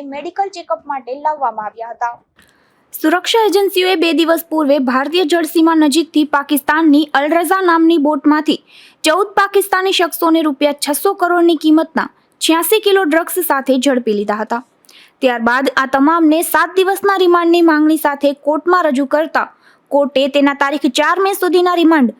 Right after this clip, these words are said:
મંજૂર કર્યા છે. આ શખ્સોએ એવી કબૂલાત આપી છે કે પાકિસ્તાનના હાજી અસલમ ઉર્ફે બાબુ બ્લોચ નામના ડ્રગ માફિયાઓ મારફત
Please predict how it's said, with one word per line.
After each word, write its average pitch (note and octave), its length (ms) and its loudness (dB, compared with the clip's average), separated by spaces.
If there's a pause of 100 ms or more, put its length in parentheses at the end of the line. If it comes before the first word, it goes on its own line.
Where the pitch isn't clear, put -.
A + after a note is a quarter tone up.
(180)
મંજૂર C#4+ 400 2
કર્યા G#3+ 340 0
છે. - 180 -6 (720)
આ A3+ 140 0
શખ્સોએ C4 560 0
એવી C#4+ 200 0
કબૂલાત D4+ 500 2
આપી F4 240 0
છે E4+ 180 0
કે E4+ 160 -4
પાકિસ્તાનના D4+ 800 0
હાજી C4 400 0
અસલમ E4 440 0
ઉર્ફે D4 320 0 (280)
બાબુ C#4+ 300 2
બ્લોચ F#4 340 0
નામના E4 400 0
ડ્રગ D4+ 340 0
માફિયાઓ D4+ 480 0
મારફત C4+ 440 -2